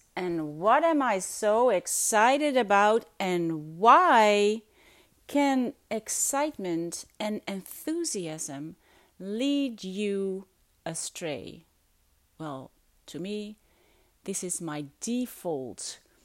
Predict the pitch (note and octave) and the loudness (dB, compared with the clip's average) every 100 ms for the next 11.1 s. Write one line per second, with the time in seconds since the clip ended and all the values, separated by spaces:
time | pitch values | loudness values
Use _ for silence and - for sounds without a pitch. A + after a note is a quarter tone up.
0 | _ _ _ F3 E3 D#3+ D#3 C#3+ C3+ B2+ | _ _ _ -16 -12 -12 -12 -10 -10 -10
1 | A#2 G2 F#2 - - _ - E3+ D#3+ D#3 | -12 -16 -18 -16 -18 _ -10 -8 -8 -8
2 | D3 B2 _ - - A3 E3 - - - | -10 -12 _ -20 -16 -10 -10 -10 -20 -20
3 | _ _ - - - _ _ _ _ _ | _ _ -20 -20 -20 _ _ _ _ _
4 | _ - A#3 C4 C#4+ D4 D4 - - G#3+ | _ -6 -2 0 2 2 0 -4 -6 -4
5 | G3 F3+ _ _ - - C#4 D4+ D#4 D#4 | -4 -6 _ _ -4 6 6 8 2 2
6 | D4 - G3+ G#3+ A3 A#3+ C#4 C#4+ F3 - | 0 -4 -4 0 2 4 4 6 4 2
7 | - - _ _ _ _ - E3+ - A3 | -8 -20 _ _ _ _ -18 -10 2 4
8 | G#3 G#3 G3 F#3 - A#3+ A#3 A3+ - C4 | 4 2 0 -4 -8 0 0 0 -2 -2
9 | B3+ B3+ A#3 A3+ A3+ G#3 G3 F#3+ - - | -2 -2 0 0 0 -2 -2 -2 -4 -6
10 | - _ _ - F3 F#3 F3+ E3+ - - | -12 _ _ -8 -2 0 0 -2 -16 -20